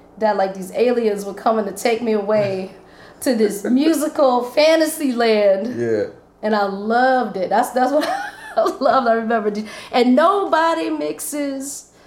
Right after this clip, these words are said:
Speaker 1: the remixes like Detroit D Js. I
Speaker 2: I
Speaker 1: just gotta
Speaker 2: know,
Speaker 1: say that,
Speaker 2: yeah.
Speaker 1: man. They just,
Speaker 2: Man, what?
Speaker 1: I'm,
Speaker 2: Yeah.
Speaker 1: <laughs> I just, I remember that. I do remember all that
Speaker 2: Yeah.
Speaker 1: too. Okay, so emotions, and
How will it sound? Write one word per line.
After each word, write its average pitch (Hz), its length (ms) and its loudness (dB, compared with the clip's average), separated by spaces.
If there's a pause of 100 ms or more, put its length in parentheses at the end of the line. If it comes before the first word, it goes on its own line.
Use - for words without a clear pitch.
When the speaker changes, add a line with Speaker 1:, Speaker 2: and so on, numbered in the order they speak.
(220)
Speaker 1:
the 226 100 0
remixes 262 960 -4
like 208 320 0
Detroit 233 540 -2
D 220 160 -4
Js. 175 560 -6
I 220 80 2
Speaker 2:
I - 40 0
Speaker 1:
just 117 160 0
gotta 214 160 0
Speaker 2:
know, 170 40 0
Speaker 1:
say - 320 0
that, 196 180 2
Speaker 2:
yeah. 185 60 -2
Speaker 1:
man. 185 140 -2
They 226 140 0
just, 208 260 -4
Speaker 2:
Man, 160 340 -2
what? 349 400 -6
Speaker 1:
I'm, 247 320 2
Speaker 2:
Yeah. - 380 -4 (260)
Speaker 1:
<laughs> - 1300 -4
I 233 180 0
just, 220 200 0
I 208 120 0
remember 214 420 0
that. 180 460 -6
I 208 120 -2
do 214 200 -2
remember 196 400 -4
all 185 200 -2
that 185 180 -4 (100)
Speaker 2:
Yeah. 180 60 -8
Speaker 1:
too. 180 360 -4 (540)
Okay, 247 360 0
so 220 460 -2 (320)
emotions, 254 1040 0
and 185 520 -4